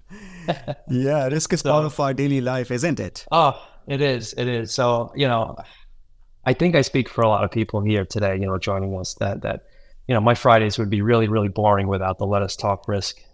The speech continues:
Speaker 1: um, platform here. So I want to extend a huge thank you to you, and I hope that we can get a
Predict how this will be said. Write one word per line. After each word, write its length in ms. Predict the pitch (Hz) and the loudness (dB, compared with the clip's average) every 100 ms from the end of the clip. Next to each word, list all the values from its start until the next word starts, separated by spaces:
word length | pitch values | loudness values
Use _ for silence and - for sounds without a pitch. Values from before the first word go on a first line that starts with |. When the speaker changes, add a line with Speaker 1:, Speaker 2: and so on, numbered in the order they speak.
| - | -8
Speaker 1:
um, 420 | 101 90 92 95 - - - _ - - - _ - - | -6 -4 -6 -10 -14 -20 -20 _ -20 -20 -20 _ -20 -18
platform 540 | - 123 117 - 107 101 | 2 4 4 2 2 2
here. 240 | 101 95 | 0 -2
So 320 | - 107 101 - - - _ - | 0 2 2 -4 -18 -20 _ 0
I 60 | |
want 180 | 117 117 | 4 4
to 60 | 110 | 4
extend 340 | 110 - 110 | 2 2 2
a 40 | 107 | 2
huge 240 | 110 - | 0 0
thank 220 | 107 104 | 0 0
you 80 | 107 | -2
to 60 | 104 | 0
you, 360 | 107 110 107 | 0 2 0
and 280 | 101 98 98 | 0 -2 -2
I 120 | 98 | -2
hope 180 | 104 107 | -2 0
that 140 | 107 | 0
we 100 | 107 | 0
can 140 | 104 110 | -2 -2
get 160 | 104 | -2
a 140 | 98 | -2